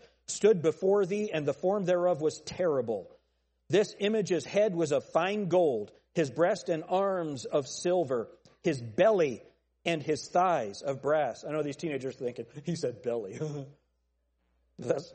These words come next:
that's what the text says. "This image's head was of fine gold, his breast and arms of silver, his belly and his thighs of brass,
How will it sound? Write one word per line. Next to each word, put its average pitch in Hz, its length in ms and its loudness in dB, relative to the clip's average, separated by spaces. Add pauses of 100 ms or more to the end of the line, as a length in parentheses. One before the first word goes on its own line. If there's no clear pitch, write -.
that's 151 180 0
what 165 120 2
the 143 60 -2
text - 340 -4
says. - 340 -4 (1500)
"This 175 200 2
image's 190 420 2
head 208 260 2
was 175 160 2
of 147 120 2
fine 175 380 0
gold, 196 360 2
his 143 160 -2
breast 170 400 0
and 151 120 -2
arms 165 380 0
of 131 120 -4
silver, 190 460 0 (260)
his 131 200 0
belly 180 440 2
and 165 100 -4
his 127 180 -8
thighs 165 360 0
of 113 120 -4
brass, 165 520 0